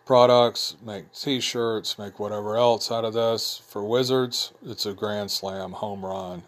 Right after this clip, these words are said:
They have to be da-, basically dancing in their boardrooms, <laughs> is what I'm imagining, at, at, at, at Wizards and Hasbro.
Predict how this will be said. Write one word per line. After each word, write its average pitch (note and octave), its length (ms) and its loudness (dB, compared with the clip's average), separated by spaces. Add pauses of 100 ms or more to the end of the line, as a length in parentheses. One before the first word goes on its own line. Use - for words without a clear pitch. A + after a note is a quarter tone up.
(100)
They G2 100 -10
have F#2 240 -6
to G2+ 60 -10
be F2 320 -8 (1080)
da-, A2 140 -4 (240)
basically B2 380 -2
dancing G2+ 500 -6
in G2 120 -8
their F#2+ 100 -4
boardrooms, F2 840 -4
<laughs> - 0 -
is - 200 -4
what G2+ 120 -6
I'm F2+ 120 -10
imagining, F2+ 640 -10 (520)
at, F2 340 -12
at, F2+ 380 -10
at, G2 220 -10 (180)
at F2+ 220 -12
Wizards F#2 580 -10
and F#2+ 100 -14
Hasbro. F2+ 600 -8